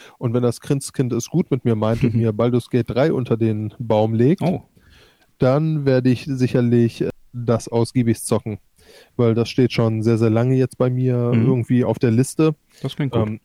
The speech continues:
Speaker 1: ist schon raus, wird aber auch immer noch weiter gepatcht, ist
Speaker 2: Mhm.
Speaker 1: auch nicht so, noch, noch nicht so hundertprozentig fertig und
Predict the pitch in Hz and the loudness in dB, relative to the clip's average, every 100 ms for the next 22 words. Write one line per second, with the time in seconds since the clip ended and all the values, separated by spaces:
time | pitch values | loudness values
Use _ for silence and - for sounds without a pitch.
0 | _ 156 147 147 120 104 117 147 170 - | _ -2 0 0 0 0 0 0 -2 -4
1 | - 117 127 127 117 139 127 110 110 127 | -6 -4 0 2 0 0 -2 0 0 0
2 | 147 127 - 143 - 127 113 123 117 - | 0 -2 -2 -6 -2 -2 -2 -2 -4 -6
3 | 120 123 120 127 123 120 120 120 135 101 | -6 -4 -4 -4 -6 -4 -2 0 0 0
4 | 156 143 135 - 139 131 - 123 120 127 | 0 -2 -4 -4 -4 -4 -2 0 0 -2
5 | 120 - - 98 117 - | -4 -6 -10 -12 -16 -20